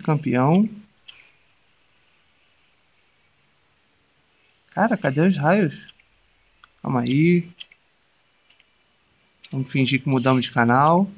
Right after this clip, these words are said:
Que eu não vou mudar o canal. Olha, quase, hein? Um Bernard. Meu Deus, como é que vai ser o ano novo da Katsu Zero? Com uma Mei.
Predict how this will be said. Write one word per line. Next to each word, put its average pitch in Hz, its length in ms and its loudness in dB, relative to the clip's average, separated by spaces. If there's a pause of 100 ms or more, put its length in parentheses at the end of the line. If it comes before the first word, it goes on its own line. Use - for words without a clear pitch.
(100)
Que 156 100 -2
eu 175 60 4
não 208 140 4
vou 156 140 2
mudar 139 220 2
o 131 60 0
canal. 139 560 0 (1600)
Olha, 143 520 0
quase, 117 500 -2
hein? 160 220 -2 (1200)
Um 147 140 0
Bernard. 180 720 2 (1800)
Meu 190 140 4
Deus, 190 420 4
como 190 160 2
é 190 40 4
que 180 60 0
vai 180 120 4
ser 185 120 0
o 175 80 4
ano 180 180 4
novo 175 200 4
da 170 100 2
Katsu 165 340 -2
Zero? 147 400 2 (120)
Com 170 180 2
uma 185 260 4
Mei. 147 680 4